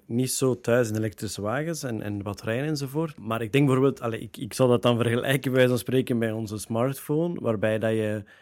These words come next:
eh, eigenlijk aangeraden wordt dat de batterij bijna leeg moet zijn voordat je hem gaat opladen en dat je niet tussentijd gaat opladen, omdat dat de levensduur van de batterij zou be-,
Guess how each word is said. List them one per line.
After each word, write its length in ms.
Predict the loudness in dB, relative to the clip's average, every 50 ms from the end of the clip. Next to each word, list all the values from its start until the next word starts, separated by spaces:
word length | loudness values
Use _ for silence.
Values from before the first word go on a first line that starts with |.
| _ _ _
eh, 120 | -8 -6 -6
eigenlijk 380 | -4 0 2 2 2 2 0 -2
aangeraden 640 | 2 4 4 4 4 4 4 6 6 6 6 4
wordt 420 | 4 6 4 4 4 0 -10 -16 _
dat 300 | 0 0 0 0 -2 -6 -4
de 80 | 0 2
batterij 480 | 2 2 2 0 0 2 2 2 2
bijna 220 | 2 0 0 0 0
leeg 220 | 2 0 0 2
moet 180 | 0 -2 0 0
zijn 160 | 0 0 0
voordat 180 | 0 0 0
je 60 | 0 0
hem 120 | 0 -2
gaat 220 | -2 -2 -4 -2
opladen 500 | -2 -2 -2 0 0 2 2 2 2 0
en 60 | 0 0
dat 100 | 0 0
je 60 | 0
niet 200 | 0 -2 -2 -2
tussentijd 600 | -4 -4 -4 -4 -8 -8 -4 -2 -2 -2 -2 -2
gaat 120 | -4 -6
opladen, 400 | -6 -4 -4 -4 -2 -2 -2 -2
omdat 180 | -4 -4 -4 -4
dat 140 | -6 -6 -6
de 80 | -6
levensduur 600 | -4 0 2 2 2 2 0 -2 0 -2 -2 -2
van 120 | -2 -4 -4
de 60 | -2
batterij 440 | -4 -4 -6 -6 -4 0 0 0 0
zou 280 | 0 -2 -2 -2 -4
be-, 220 | -4 -6 -8 -8